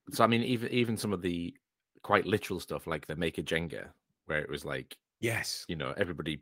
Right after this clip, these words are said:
Speaker 1: bring a block. Um, I had very much faith in it happening and people bringing blocks. What I wasn't prepared for were people I'd never met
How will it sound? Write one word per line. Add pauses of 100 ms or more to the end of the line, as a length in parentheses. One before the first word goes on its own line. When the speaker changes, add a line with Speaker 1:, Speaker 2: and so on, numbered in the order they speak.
Speaker 1:
bring
a
block. (960)
Um, (680)
I
had (180)
very
much
faith
in
it
happening
and
people
bringing
blocks. (360)
What
I
wasn't
prepared
for
were
people
I'd
never
met